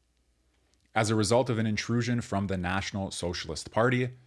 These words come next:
in the middle of November nineteen forty-four. This, which again we'll be reading part of here in a moment, was also Heidegger's last academic lecture as an official tenured professor. His next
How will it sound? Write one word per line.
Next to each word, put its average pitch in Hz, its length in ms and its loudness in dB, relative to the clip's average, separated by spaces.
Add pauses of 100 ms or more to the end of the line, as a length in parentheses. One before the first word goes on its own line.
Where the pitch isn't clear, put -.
(260)
in 104 100 -4
the 104 60 0
middle 95 260 2
of 85 380 -4
November 85 320 -4
nineteen 85 320 -8
forty-four. 85 600 -2 (680)
This, 139 500 2
which - 320 -4
again 98 280 -2
we'll 98 80 0
be 92 100 -4
reading 92 480 -4
part 95 220 -2
of - 260 -8
here 98 180 -2
in 98 80 -2
a 92 40 -4
moment, 120 340 -2 (480)
was 117 300 4
also 165 400 6
Heidegger's 123 560 2
last 113 440 0
academic 120 480 0
lecture 127 500 -2 (500)
as 110 160 2
an 117 80 2
official 143 560 2
tenured 113 500 0
professor. - 600 -4 (1000)
His 92 280 -4
next 123 360 -2